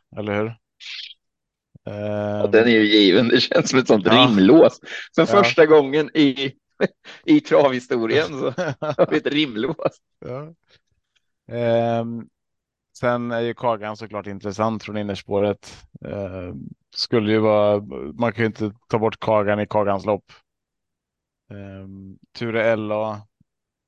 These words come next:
Speaker 1: kan gå mot spets här. Ehm, men, men det kan också bli lite körning, för det är flera stycken som faktiskt vill ha den där positionen. Jag tror Don Segar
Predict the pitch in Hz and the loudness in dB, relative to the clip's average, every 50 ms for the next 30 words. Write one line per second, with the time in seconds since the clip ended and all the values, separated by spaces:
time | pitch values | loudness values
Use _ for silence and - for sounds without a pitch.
0 | _ _ _ _ _ _ _ - - 123 110 110 107 107 107 107 104 104 104 107 | _ _ _ _ _ _ _ -10 -6 -6 -6 -4 -6 -10 -14 -16 -16 -18 -20 _
1 | _ _ _ - _ - - - - - 113 110 107 107 107 101 - - - 107 | _ _ _ -20 _ -20 -20 -20 -10 -4 -2 -2 -2 -2 -4 -8 -8 -4 -2 -2
2 | 101 - - - - 104 104 104 104 104 107 _ _ _ _ _ _ _ _ _ | -2 -2 -8 -6 -2 0 0 0 0 -2 -6 _ _ _ _ _ _ _ _ _
3 | _ _ - - 101 101 101 101 101 101 101 101 101 101 101 104 104 - - _ | _ _ -16 -12 -10 -8 -8 -6 -6 -6 -6 -8 -8 -10 -12 -14 -16 -18 -20 _
4 | _ _ _ - 117 117 113 110 110 110 110 107 - 120 110 107 98 101 107 113 | _ _ _ -8 -4 -4 -4 -2 -2 -2 -2 -2 -2 -2 -4 -4 -4 -6 -4 -4
5 | 113 107 - 104 - - 120 113 104 101 98 123 135 120 113 110 113 107 - - | -4 -4 -4 -8 -4 -2 0 0 0 -2 -2 -4 -6 -6 -4 -4 -4 -4 -4 -2
6 | 110 110 120 127 - 113 - - 120 110 113 107 - 107 98 95 101 113 143 147 | -2 0 -2 -2 -4 -12 -12 -10 -12 -10 -10 -10 -8 -10 -10 -8 -8 -8 -6 -4
7 | 117 98 117 117 123 123 113 104 101 95 - 101 98 - 95 95 98 104 107 123 | -4 -4 -4 -6 -6 -4 -2 -2 -2 -4 -6 -14 -16 -16 -14 -14 -14 -14 -14 -14
8 | 131 113 107 107 107 _ 110 113 107 107 110 107 98 - 107 104 - 117 120 120 | -14 -14 -14 -14 -14 _ -14 -16 -12 -12 -14 -12 -12 -14 -14 -12 -10 -8 -6 -6
9 | 120 117 113 | -6 -8 -10